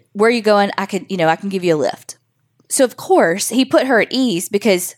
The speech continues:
okay, he's on his way to get his wife, so he's not studying me.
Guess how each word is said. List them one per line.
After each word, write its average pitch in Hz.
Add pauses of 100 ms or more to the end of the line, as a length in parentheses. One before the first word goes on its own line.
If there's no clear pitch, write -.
(100)
okay, 240
he's 214
on 262
his 254
way 226
to 220
get 202
his 208
wife, 160
so 196
he's 240
not 220
studying 185
me. 175